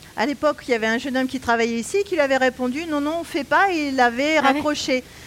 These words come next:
Speaker 1: Et mon mari avait entendu que la fin de la conversation, et il lui a dit, « Attendez, c'est quoi, c'est quoi, c'est quoi ? Redonne-moi les coordonnées du monsieur. » On l'a rappelé et on en est là.
Speaker 2: Et depuis, vous faites,
Speaker 1: Oh,
Speaker 2: euh,
Speaker 1: beaucoup,
Speaker 2: ouais, c'est des
Speaker 1: beaucoup.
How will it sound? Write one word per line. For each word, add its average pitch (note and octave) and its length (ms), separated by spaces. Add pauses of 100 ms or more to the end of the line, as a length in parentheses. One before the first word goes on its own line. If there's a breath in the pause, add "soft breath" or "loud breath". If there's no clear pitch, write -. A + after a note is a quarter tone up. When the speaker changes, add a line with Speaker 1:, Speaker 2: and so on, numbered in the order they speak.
(160 loud breath)
Speaker 1:
Et C4 100
mon C#4+ 160
mari D#4 300
avait D4 160
entendu D4+ 340
que D#4 100
la C#4 120
fin D#4+ 160
de D#4 60
la D4+ 100
conversation, C#4+ 720
et F#4+ 60
il E4+ 60
lui D4 60
a C#4 40
dit, « C4+ 100
Attendez, D4+ 220
c'est D#4+ 140
quoi, F4+ 180
c'est E4+ 160
quoi, E4+ 140
c'est E4 120
quoi ? E4+ 140
Redonne-moi D#4+ 400
les D#4 100
coordonnées D4 360
du C4+ 120
monsieur. » C#4 340
On - 20
l'a C#4+ 140
rappelé B3+ 300 (140)
et C4 60
on B3 100
en A#3 140
est A#3+ 100
là. C#4 160 (160)
Speaker 2:
Et B3 80
depuis, B3+ 320
vous C4 120
faites, B3+ 280
Speaker 1:
Oh, - 40
Speaker 2:
euh, A#3+ 220
Speaker 1:
beaucoup, A#3 100
Speaker 2:
ouais, B3 160
c'est C4 160
des A#3+ 160
Speaker 1:
beaucoup. - 60